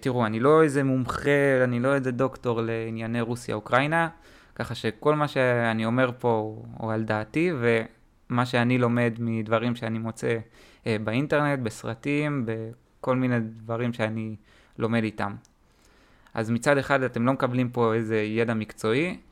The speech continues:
מצד שני אני חושב שלכם זה יותר טוב, כי אני לומד את הדברים בעין בלתי מזוינת, אין לי איזשהו ידע או יתרון עליכם,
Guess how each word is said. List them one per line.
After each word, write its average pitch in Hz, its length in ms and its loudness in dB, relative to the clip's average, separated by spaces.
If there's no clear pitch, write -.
מצד 143 260 2
שני 143 260 0
אני 131 120 2
חושב 123 380 -2
שלכם 123 680 0
זה 123 80 0
יותר 120 260 0
טוב, 143 380 -2
כי 113 320 -4
אני 143 440 0
לומד 127 260 2
את 135 100 -2
הדברים 123 500 0
בעין 123 400 2
בלתי 131 220 -2
מזוינת, 110 600 -2
אין 123 200 -2
לי 127 240 -2
איזשהו 123 760 -4
ידע 123 360 2
או 117 120 2
יתרון 117 380 0
עליכם, 139 480 0